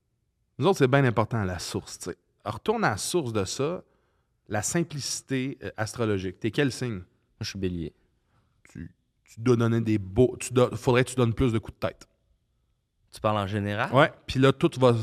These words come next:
Speaker 1: toutes les affaires vont t'arriver.
Speaker 2: Ok.
Speaker 1: Au lieu d'ouvrir une porte, défonce la porte avec ta tête.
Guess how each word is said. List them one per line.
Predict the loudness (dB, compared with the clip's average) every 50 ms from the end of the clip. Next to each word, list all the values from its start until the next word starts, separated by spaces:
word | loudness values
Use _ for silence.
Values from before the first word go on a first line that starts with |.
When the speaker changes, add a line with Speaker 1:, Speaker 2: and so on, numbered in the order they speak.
| -2 -2
Speaker 1:
toutes | -2 -2 0 2
les | 4 4
affaires | 4 4 4 2 0
vont | 0 -2
t'arriver. | -2 -4 -4 -4 -6 -8 -10 _ _ _ _ _ _ _ _ _ -8
Speaker 2:
Ok. | 0 4
Speaker 1:
Au | 4 6
lieu | 6 4
d'ouvrir | 4 4 4 4 4 2 2
une | 0 0 2
porte, | 2 2 2 0 2 4
défonce | 4 4 4 0 -4 -4
la | -4 -4
porte | -4 -6 -10 -10
avec | -10 -10
ta | -10 -12
tête. | -12 -16